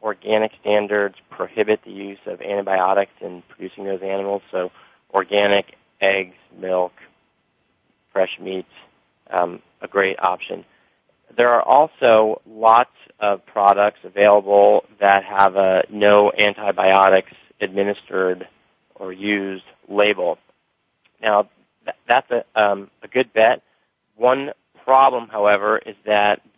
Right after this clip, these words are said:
those labels are typically not third-party certified. That's the, you know, the, the industry's or the company's own claim. Sometimes you'll see those labels accompanied by a little statement that says "U S D A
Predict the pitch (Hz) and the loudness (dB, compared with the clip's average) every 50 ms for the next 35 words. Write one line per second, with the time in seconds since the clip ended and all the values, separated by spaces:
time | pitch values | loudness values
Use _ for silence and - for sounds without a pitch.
0 | 98 101 110 117 120 127 135 135 120 107 113 113 113 110 110 113 107 107 101 - | _ -2 2 2 2 2 2 -2 -4 -2 0 0 0 0 0 0 0 -2 -4 -6
1 | - - - 117 - 131 - - 95 107 107 104 101 101 101 98 101 104 - - | -6 -8 -8 -8 -8 -8 -10 -10 -8 -8 -8 -8 -8 -4 -2 0 0 0 -2 -4
2 | _ _ _ - 110 110 104 - _ - 104 98 95 95 _ - 107 110 107 104 | _ _ _ -6 -4 -4 -4 -4 _ -4 -2 -2 -4 -6 _ -6 -4 -4 -4 -4
3 | _ 92 87 87 87 87 95 95 95 _ _ _ 92 90 90 90 - _ _ _ | _ -4 -6 -6 -6 -8 -8 -10 -10 _ _ _ -12 -10 -10 -12 -14 _ _ _
4 | _ _ - 101 98 95 95 90 95 95 95 95 92 92 - - 50 - _ _ | _ _ -6 -2 0 0 0 0 -2 -2 0 0 0 -2 -2 -6 -10 -20 _ _
5 | _ _ _ _ _ _ 98 98 95 - 107 104 104 104 104 - - - 101 98 | _ _ _ _ _ _ -10 -8 -8 -8 -8 -8 -6 -6 -6 -6 -8 -10 -10 -12
6 | 98 95 95 92 - 92 95 90 92 92 90 92 90 - _ _ _ - 113 104 | -12 -14 -16 -14 -12 -10 -10 -6 -4 -4 -4 -4 -6 -8 _ _ _ -4 -4 -4
7 | - - 98 95 95 - - - 107 104 104 104 101 101 98 - _ _ _ _ | -4 -6 -12 -12 -14 -14 -10 -4 -2 -2 -2 -2 -4 -6 -10 -14 _ _ _ _
8 | _ - - - 120 110 104 98 92 92 92 92 _ _ _ _ _ _ _ _ | _ -10 -4 0 0 0 0 0 -2 -4 -8 -12 _ _ _ _ _ _ _ _
9 | _ - - 131 143 - - 139 127 123 120 107 110 113 104 - - 107 110 107 | _ -2 -2 -2 -2 -2 -2 -2 -2 -2 -2 -4 -4 -4 -4 -4 -6 -4 -2 0
10 | 110 104 98 98 107 104 107 104 107 104 101 98 95 _ - 113 113 113 - 107 | 0 0 0 0 0 0 0 0 -2 -2 -2 -4 -6 _ -4 -4 -4 -4 -6 -10
11 | 104 101 95 - 98 95 95 95 95 95 95 95 92 104 101 98 98 _ - 101 | -10 -10 -6 -4 -2 0 2 2 2 2 0 0 -2 -2 -2 -4 -4 _ -8 -8
12 | 101 98 101 95 98 98 _ - 104 98 92 87 92 98 104 113 113 110 110 - | -6 -6 -8 -10 -12 -12 _ -2 -2 -2 -2 -2 -6 -14 -4 0 0 0 0 -2
13 | _ _ 104 101 101 98 98 98 98 | _ _ _ -10 -6 -6 -4 -4 -6